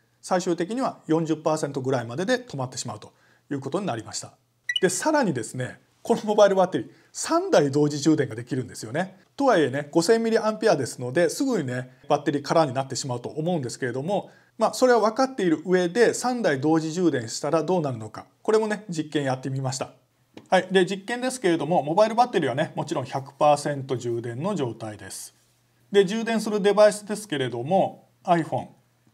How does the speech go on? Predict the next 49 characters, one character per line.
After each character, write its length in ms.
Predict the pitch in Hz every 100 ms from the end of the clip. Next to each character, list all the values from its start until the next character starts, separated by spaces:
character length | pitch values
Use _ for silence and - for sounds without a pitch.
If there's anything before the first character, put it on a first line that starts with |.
| -
そ 120 | 139
れ 120 | 123
か 140 | - 143
ら 180 | 160 -
Apple 400 | 147 147 143 131
Watch、 400 | 123 - - - _
そ 200 | - 143
し 140 | 135 -
て 500 | _ 190 156 - _ _ -
iPad 580 | 185 180 185 180 170
Air 200 | 170 160
four 240 | 156 190 139
で 80 | -
す 100 | 139
ね。 340 | 165 180 -
そ 180 | - 208
れ 100 | 214
ぞ 120 | 226
れ 120 | 220 135
バ 220 | 147 147
ッ 40 |
テ 120 | 160
リ 80 | 165
ー 40 | 165
残 220 | 175 170
量 180 | 143 143
が 140 | -
ほ 180 | - 170
ぼ 120 | 127
ゼ 120 | 131
ロ 120 | 151
パ 160 | 151 151
ー 40 |
セ 120 | 151 139
ン 80 |
ト 80 | 131
と 160 | - - _ _ _
い 60 | 143
う 180 | 147 139
状 220 | 143 135
態 240 | 139 143
で 140 | 247 220
ス 100 | -
タ 80 |
ー 60 | 123
ト 80 | 113
し 140 | -
ま 100 | -
す。 220 | - -